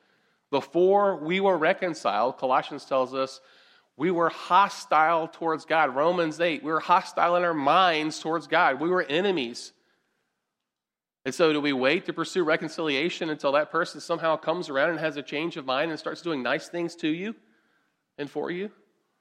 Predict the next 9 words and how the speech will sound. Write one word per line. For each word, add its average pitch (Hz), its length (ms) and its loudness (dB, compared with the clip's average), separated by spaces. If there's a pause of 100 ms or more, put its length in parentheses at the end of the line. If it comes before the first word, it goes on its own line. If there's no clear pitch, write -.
(200)
That's 175 180 -2
what 185 80 0
we 151 80 2
want, 135 400 0
right? 113 320 -4 (3500)
We 135 160 -2
love. 143 500 4 (800)
We 127 120 -4
love. 131 340 -4